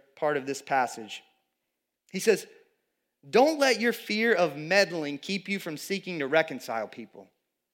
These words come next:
There's a difference between meddling and seeking to do gospel-centered reconciliation. So some of us, when we see that,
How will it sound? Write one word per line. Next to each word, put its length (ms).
There's 180
a 80
difference 480
between 460
meddling 500
and 100
seeking 360
to 40
do 140
gospel-centered 1040
reconciliation. 1120
So 100
some 220
of 120
us, 200
when 120
we 120
see 340
that, 320